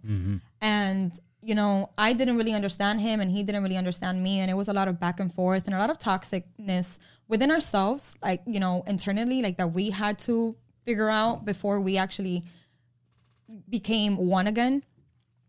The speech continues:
Speaker 2: Um, and that year, I, you know, he, he was the one that decided,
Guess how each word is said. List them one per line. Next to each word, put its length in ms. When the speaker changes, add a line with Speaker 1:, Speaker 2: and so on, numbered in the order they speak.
Speaker 2:
Um, 480
and 480
that 240
year, 240
I, 240
you 100
know, 180
he, 320
he 280
was 180
the 80
one 200
that 120
decided, 580